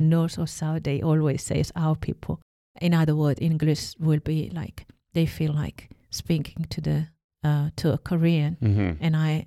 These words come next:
Speaker 2: I go and I ask them, "Why do you think you feel that way?" Because we, we, we have the same culture, we, similar mindset, how we do, we think. So obviously there is a difference of, because South Korea has, um,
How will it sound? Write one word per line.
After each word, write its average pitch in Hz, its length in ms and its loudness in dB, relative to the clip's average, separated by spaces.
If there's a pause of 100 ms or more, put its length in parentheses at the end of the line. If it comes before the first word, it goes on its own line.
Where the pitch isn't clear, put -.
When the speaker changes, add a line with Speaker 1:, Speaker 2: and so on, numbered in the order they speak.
(120)
Speaker 2:
I 160 240 -4
go 175 240 2
and 156 180 0
I 156 160 -4
ask 160 260 -4
them, 160 160 0
"Why 160 180 2
do 160 120 -2
you 165 80 -2
think 160 300 -6
you 165 120 -2
feel 190 260 -4
that - 220 -10
way?" 160 300 -2 (360)
Because - 320 -2
we, 196 320 -2
we, 196 340 -4
we 196 140 -2
have 185 260 -6
the 180 100 -2
same 160 600 2 (300)
culture, 170 520 -2
we, 180 200 -4
similar 165 460 0
mindset, 156 640 -4 (360)
how 156 300 -4
we 156 200 -2
do, 156 260 -6 (240)
we 165 120 2
think. - 300 -4
So 160 340 -6 (460)
obviously 170 640 0
there 165 260 0
is 220 160 0
a 165 60 0
difference 156 580 -6 (480)
of, 156 420 2 (200)
because 160 320 -2
South 180 320 -4
Korea 165 220 -2
has, 175 300 -8
um, 156 360 2